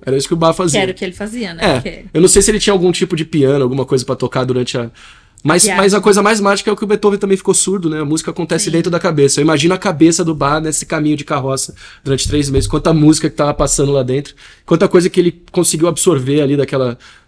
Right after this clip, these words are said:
Speaker 1: daquela apresentação também, que a gente nunca absorveria por ter tanta informação correndo solta hoje em dia, né?
Speaker 2: Eu quero que vocês deixem nos comentários pra qual show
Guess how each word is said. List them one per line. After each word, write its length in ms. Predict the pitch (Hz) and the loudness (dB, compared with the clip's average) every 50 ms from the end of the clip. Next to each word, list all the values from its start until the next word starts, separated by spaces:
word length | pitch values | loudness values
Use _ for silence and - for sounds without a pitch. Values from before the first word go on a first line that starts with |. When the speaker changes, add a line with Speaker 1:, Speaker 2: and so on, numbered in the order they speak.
| _ _ | _ _
Speaker 1:
daquela 280 | - 127 - - 135 131 | -6 -6 -2 0 0 0
apresentação 580 | 123 135 127 131 139 - 135 120 - - 131 | 2 2 0 0 0 -2 -2 -2 -2 -2 -2
também, 240 | 123 135 123 127 131 | -4 -2 -2 -4 -2
que 60 | - | -2
a 40 | 151 | -2
gente 220 | 135 143 139 - - | -2 -2 -4 -4 -6
nunca 160 | 143 - 143 | -4 -4 -4
absorveria 500 | 135 - - 143 135 139 135 107 135 139 | -6 -4 -6 -4 -2 -2 -2 -2 -2 -4
por 140 | - 143 - | -4 -4 -4
ter 120 | - 135 | -4 -6
tanta 340 | - - - 139 135 - 147 | -4 -2 -2 -2 -2 -2 -4
informação 680 | - - 147 143 139 135 - - - 131 123 127 127 - - - - - _ _ _ | -4 -4 -4 -2 -2 -2 -2 -2 -2 -4 -4 -6 -8 -10 -14 -20 -20 -20 _ _ _
correndo 300 | - 117 120 127 123 123 | -8 -4 -2 -2 -2 0
solta 340 | - - - 117 117 - 123 | -2 -2 -2 -2 -4 -6 -8
hoje 100 | 117 123 | -8 -8
em 40 | 117 | -10
dia, 200 | - 110 110 107 | -8 -8 -8 -8
né? 60 | 113 120 - - - - - _ | -10 -12 -14 -18 -20 -20 -20 _
Speaker 2:
Eu 100 | - 226 | -14 -12
quero 200 | - 247 226 220 220 | -8 -8 -8 -8 -8
que 40 | 226 | -10
vocês 260 | 233 226 - 240 220 | -12 -10 -10 -10 -8
deixem 360 | - 214 214 214 - 226 208 | -4 -4 -4 -4 -4 -4 -4
nos 160 | 208 208 - | -6 -6 -8
comentários 960 | - - 196 190 202 202 202 214 202 202 202 180 175 175 180 - - - - - - _ _ _ _ _ _ _ _ _ | -8 -8 -8 -6 -6 -6 -6 -6 -6 -6 -6 -6 -8 -10 -10 -12 -14 -16 -18 -20 -20 _ _ _ _ _ _ _ _ _
pra 160 | - 226 220 - - - - | -10 -10 -10 -10 -14 -14 -10
qual 280 | - 285 277 285 302 | -4 -2 -2 -2 -2
show 640 | - - - - - 254 233 226 226 208 180 175 - | -4 -4 -6 -4 -2 -2 -2 -2 -2 -4 -4 -8 -12